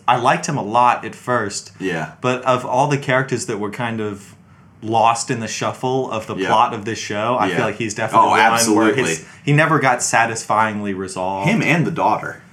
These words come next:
Speaker 1: Well, and the, yeah, so the daughter is Jill.
Speaker 2: Yes.
Speaker 1: She's kind of a, a rebellious teen at first, and then gets less rebellious as it goes.
Speaker 2: Mm-hmm.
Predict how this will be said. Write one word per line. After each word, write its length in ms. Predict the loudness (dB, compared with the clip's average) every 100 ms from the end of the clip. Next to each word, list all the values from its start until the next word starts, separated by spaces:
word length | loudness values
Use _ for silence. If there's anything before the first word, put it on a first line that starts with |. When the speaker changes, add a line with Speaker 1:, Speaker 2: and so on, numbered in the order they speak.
| -20 -20 -4
Speaker 1:
Well, 180 | -2 2
and 320 | 2 4 2
the, 680 | -4 -4 -2 0 -2 -4 -8 -14 -4
yeah, 260 | 0 2
so 200 | 2 -2
the 120 | -2 2
daughter 500 | 4 4 4 0 0
is 320 | -4 -8 -6
Jill. 560 | -2 0 0 -2 -4 -8
Speaker 2:
Yes. 140 | -8 0
Speaker 1:
She's 200 | 0 2
kind 160 | 0
of 80 | 0
a, 360 | -2 -4 -8 -4
a 40 |
rebellious 580 | -2 -2 0 0 0 -4
teen 280 | -6 -8 -6
at 120 | -8
first, 480 | -6 -4 -4 -6 -10
and 160 | -8 -8
then 440 | -6 -6 -6 -8 -16 -20 -20 -20 -20 -20 -6
gets 200 | -4 -2
less 280 | 2 2 2
rebellious 520 | -2 -2 -4 -4 -4
as 100 | -6
it 60 | -6
goes. 500 | -4 -4 -4 -8 -8
Speaker 2:
Mm-hmm. 340 | -4 -4 -4